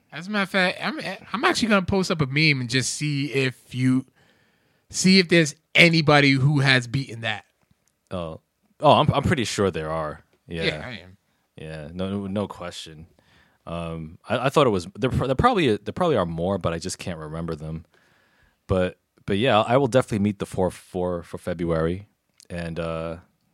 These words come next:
Speaker 2: see, see what happens.
Speaker 1: All right.
Speaker 2: Yeah.
Speaker 1: Challenge, ex-,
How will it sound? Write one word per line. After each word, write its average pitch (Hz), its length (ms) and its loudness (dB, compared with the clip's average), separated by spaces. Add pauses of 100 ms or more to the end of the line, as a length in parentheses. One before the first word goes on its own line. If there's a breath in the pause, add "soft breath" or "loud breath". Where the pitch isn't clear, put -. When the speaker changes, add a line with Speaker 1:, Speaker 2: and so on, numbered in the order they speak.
(260)
Speaker 2:
see, - 280 -10
see - 160 -10
what 90 120 -6
happens. 98 520 -6 (120)
Speaker 1:
All 101 80 -10
right. 285 200 -12 (320)
Speaker 2:
Yeah. 95 200 -14 (380)
Speaker 1:
Challenge, 156 340 -8
ex-, - 200 -16